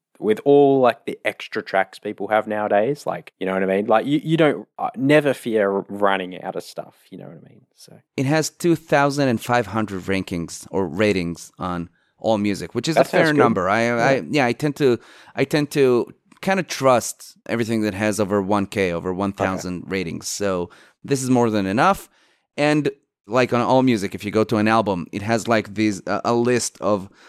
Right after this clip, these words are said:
Speaker 2: like, moods that you can find on the album, which mostly is contradictive, so I don't <laughs> usually put a lot into that, but it
Speaker 1: Mm.
Speaker 2: has cold, complex, brooding,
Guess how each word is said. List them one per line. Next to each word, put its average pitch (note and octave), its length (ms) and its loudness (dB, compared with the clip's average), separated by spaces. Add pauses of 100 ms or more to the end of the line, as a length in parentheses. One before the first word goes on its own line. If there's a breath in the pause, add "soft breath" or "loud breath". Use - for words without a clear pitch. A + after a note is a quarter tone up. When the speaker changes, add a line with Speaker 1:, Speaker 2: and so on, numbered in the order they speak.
(260 soft breath)
Speaker 2:
like, G#2+ 300 -2
moods A2 500 2 (120)
that F#2+ 140 -8
you G#2 60 -6
can G2+ 120 -2
find G2+ 260 0
on G2 100 2
the G2 100 2
album, F2 340 -2
which A#2+ 340 2 (140)
mostly F3+ 640 2
is C#3 280 2
contradictive, C3 640 0
so A#2 140 2
I G2 100 2 (160)
don't A#2 300 2
<laughs> B2 120 4
usually A#2+ 440 2
put A#2 240 0
a A2+ 40 4
lot A2 260 4
into A2+ 220 -2
that, B2+ 240 2
but A2 120 0
it G#2 100 -2
Speaker 1:
Mm. G#2+ 60 -6
Speaker 2:
has A2 440 2 (420 soft breath)
cold, G#2+ 580 0
complex, G#2+ 760 -2
brooding, G2+ 760 0